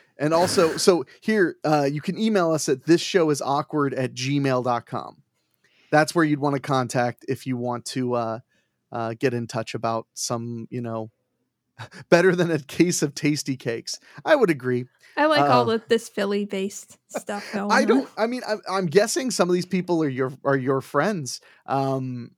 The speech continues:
Speaker 1: we've got a decent little, we got eleven people checking us out across platforms, and I'm pretty happy about it. I mean, we're just,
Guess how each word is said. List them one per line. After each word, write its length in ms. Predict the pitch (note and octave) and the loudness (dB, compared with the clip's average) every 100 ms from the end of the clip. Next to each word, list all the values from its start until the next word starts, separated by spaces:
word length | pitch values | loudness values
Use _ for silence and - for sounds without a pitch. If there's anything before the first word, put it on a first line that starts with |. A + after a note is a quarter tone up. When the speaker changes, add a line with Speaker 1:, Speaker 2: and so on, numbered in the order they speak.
| _ _ _ - | _ _ _ -14
Speaker 1:
we've 300 | - F4+ E4+ | -2 0 2
got 200 | G#4+ C#4 | 2 2
a 60 | |
decent 400 | F#3+ D#3 C#3+ D3 | 0 -4 -4 -4
little, 280 | C#3 C#3 C3 | -2 -2 -2
we 80 | D3+ | -4
got 140 | G#3+ | -2
eleven 340 | F3+ D3 C3+ C3+ | 0 0 0 -4
people 560 | D3 B2 C3+ B2+ B2+ | -4 -4 -4 -4 -6
checking 320 | C3 - C3 C3 | -6 -6 -6 -6
us 140 | A#2+ | -4
out 200 | B2+ C3 | -2 -4
across 360 | C3 C3+ B2 - | -4 -4 -4 -4
platforms, 600 | C3+ C3 - D#3 F#3+ B3 | -4 -4 -6 -10 -10 -8
and 80 | B3 | -8
I'm 140 | F#4+ | -2
pretty 260 | G#4+ F#4+ A3 | 0 2 2
happy 280 | E3 E3 | 0 0
about 300 | D3 D3 D3+ | 2 4 4
it. 100 | A#3 | 2
I 60 | F#3+ | 0
mean, 180 | F#3 F3+ | -2 -2
we're 80 | F#3+ | -2
just, 240 | G#3 | -2